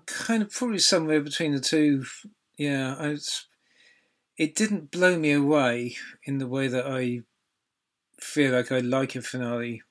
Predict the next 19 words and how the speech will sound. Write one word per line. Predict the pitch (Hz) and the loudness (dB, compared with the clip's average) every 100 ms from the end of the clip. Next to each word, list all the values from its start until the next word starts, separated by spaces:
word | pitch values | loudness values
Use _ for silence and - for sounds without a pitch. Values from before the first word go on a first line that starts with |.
| _ | _
You | 127 | -8
know, | 113 110 127 | -8 -8 -10
I | 123 - - | -12 -12 -10
like | 127 120 123 | -8 -6 -8
a | 110 _ _ _ _ - _ | -10 _ _ _ _ -20 _
season | - - 131 120 110 | 0 0 0 -2 -6
finale | 123 120 110 117 | -4 -2 -2 -4
to | 117 | -6
do | 110 120 | -4 -2
so, | 113 123 120 117 _ _ _ _ | -2 0 -2 -4 _ _ _ _
to | - 123 | -12 -8
be | 127 | -6
honest. | 123 127 - - - - | -4 -4 -2 -2 -6 -4
Um, | 139 135 131 135 135 _ _ _ _ - - - - - - _ _ | -2 -2 -4 -6 -8 _ _ _ _ -20 -20 -20 -20 -20 -20 _ _
it | 226 - | -8 -2
was, | 156 139 - - | 0 2 0 0
yeah, | 214 220 127 | 2 2 2
it | 147 | -2
was, | 143 123 - | -4 -4 -4